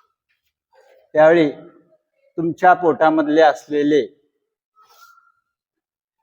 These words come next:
बॅक्टेरिया शंभर ट्रिलियन त्यांची संख्या आहे. कुठं आहे? लहान मोठ्या आतड्यामध्ये. तर याच्यामधले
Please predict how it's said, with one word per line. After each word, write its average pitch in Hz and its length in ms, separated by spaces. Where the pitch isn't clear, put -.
बॅक्टेरिया 135 680
शंभर 165 320
ट्रिलियन 185 520
त्यांची 180 320
संख्या 131 440
आहे. - 140
कुठं 139 200
आहे? 156 400
लहान 131 280
मोठ्या 131 340
आतड्यामध्ये. 117 500
तर 147 80
याच्यामधले 160 840